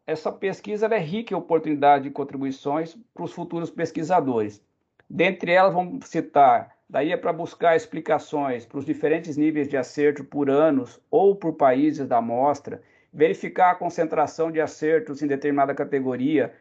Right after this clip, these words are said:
dentre as três categorias de nível de retorno que o trabalho analisou, né, baixo, médio e alto.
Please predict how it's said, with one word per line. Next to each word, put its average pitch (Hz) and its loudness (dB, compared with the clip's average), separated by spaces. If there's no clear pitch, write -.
dentre 151 4
as 139 -4
três 170 -6
categorias 143 0
de 131 -4
nível 135 -2
de 131 -2
retorno 131 0
que 123 -6
o 135 -6
trabalho 131 4
analisou, 131 0
né, 139 2
baixo, 127 0
médio 131 0
e 117 -4
alto. 127 2